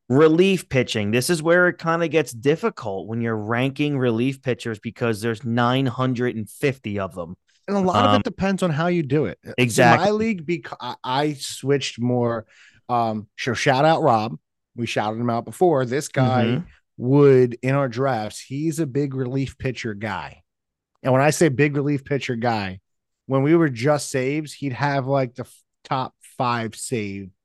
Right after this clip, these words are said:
Speaker 2: pitchers in baseball every year. So I
Speaker 1: Hmm.
Speaker 2: said, "Hey, we can't, you know, I can't stop him from drafting closers." <laughs> Do
Speaker 1: Right.
Speaker 2: it. So I had to switch to so-, saves and holds. A-, and I feel like
Speaker 1: Mm-hmm.
Speaker 2: that it definitely,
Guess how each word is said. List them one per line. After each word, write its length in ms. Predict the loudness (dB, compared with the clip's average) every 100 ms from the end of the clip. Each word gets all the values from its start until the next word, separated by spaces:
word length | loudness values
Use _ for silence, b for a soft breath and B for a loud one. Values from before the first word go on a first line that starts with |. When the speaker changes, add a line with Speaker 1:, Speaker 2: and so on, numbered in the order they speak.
| _ -8
Speaker 2:
pitchers 480 | -8 -6 -6 -6
in 120 | -4 -2
baseball 640 | -2 -4 -4 -4 -4 -6 B B B B _ 0
every 360 | 0 2 0
year. 420 | 0 -2 -4 -8 -20 _ _ _ _ -20 _ -20 -20 -6
So 180 | 2 4
I 100 | 4
Speaker 1:
Hmm. 40 |
Speaker 2:
said, 180 | 4 2
"Hey, 360 | 2 0 0
we 140 | -2 -4
can't, 340 | -2 -2 -2 -6
you 120 | -4
know, 260 | -4 -6 -10 _ _ _ _ -14
I 60 |
can't 260 | -2 0 0
stop 340 | 0 0 2 0
him 100 | -2
from 200 | -4 -4
drafting 420 | -4 -6 -8 -12
closers." 640 | -4 -4 -2 -4 -6 -12 _ _ _ _ -2
<laughs> 200 | -2 2
Do 140 | 2
Speaker 1:
Right. 160 | 2 -2
Speaker 2:
it. 80 | _ _ _ _ -10
So 420 | 0 2 0 -2
I 140 | 0 4
had 160 | 4
to 80 | 2
switch 300 | 0 -2 -2
to 80 | -6
so-, 180 | -4 -4
saves 320 | -2 -4 -4
and 80 | -8
holds. 420 | -10 -12 -20 -16 -8
A-, 120 | -2
and 120 | 2
I 100 | 4
feel 200 | 4 4 6
like 140 | 4
Speaker 1:
Mm-hmm. 40 |
Speaker 2:
that 300 | 4 2 0 b b -4
it 120 | 0
definitely, 720 | 2 0 0 0 0 0 -4